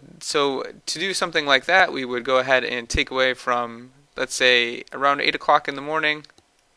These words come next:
to around six P M, and we wanna get rid of the continuous recording there.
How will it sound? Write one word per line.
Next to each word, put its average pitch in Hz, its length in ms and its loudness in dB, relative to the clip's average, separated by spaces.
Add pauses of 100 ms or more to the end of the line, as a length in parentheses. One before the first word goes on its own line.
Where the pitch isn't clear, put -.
(1040)
to 120 300 -8
around 120 580 -6 (2750)
six - 260 -8
P - 340 -10
M, 190 360 -2 (1400)
and 139 280 -18
we 135 80 -16
wanna 123 260 -10
get 123 140 -10
rid 131 180 -6
of 123 160 -12
the 123 200 -8
continuous 135 520 -12
recording 131 400 -6
there. 139 320 -4